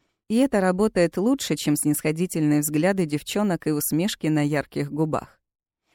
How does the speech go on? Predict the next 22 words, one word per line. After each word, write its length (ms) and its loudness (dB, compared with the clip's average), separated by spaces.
Я 180 2
так 200 0
старалась 560 2
не 140 2
облажаться 680 0
сегодня. 680 0
Ночь 320 4
не 120 2
спала, 320 0
чтобы 300 -2
написать 480 -2
этот 240 -2
грёбаный 520 2
доклад. 560 -2
Репетировала 760 4
свою 300 0
речь 240 0
у 60 4
зеркала, 500 0
чтобы 300 -4
получилось 580 0
правдоподобно. 840 0